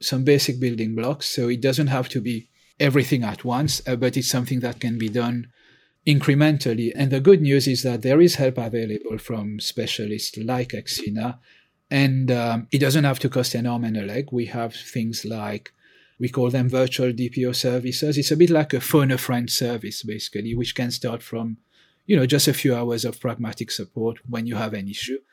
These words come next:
or it can go as much as being there twenty-four seven. But, uh, ultimately, the objective is, you know, providing that pragmatic support that, you know, business owners need to,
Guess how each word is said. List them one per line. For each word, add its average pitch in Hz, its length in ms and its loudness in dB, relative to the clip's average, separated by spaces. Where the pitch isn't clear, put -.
or 139 420 8
it 123 160 -8
can 117 180 -2
go 107 200 -4
as 101 200 -8
much 110 240 -8
as 101 220 -10
being 113 240 0
there 113 140 -2
twenty-four 113 520 -6
seven. 110 380 -6
But, 110 220 -6
uh, 107 200 -4
ultimately, 135 640 2
the 123 100 0
objective 113 560 -4
is, 110 280 -6
you 120 120 -6
know, 107 80 -6
providing 113 520 -4
that 107 200 -8
pragmatic 127 580 -4
support 104 600 -8
that, 110 260 -12
you 127 120 -6
know, 107 100 -4
business 113 400 -2
owners 107 320 -6
need 107 260 -6
to, 101 320 -8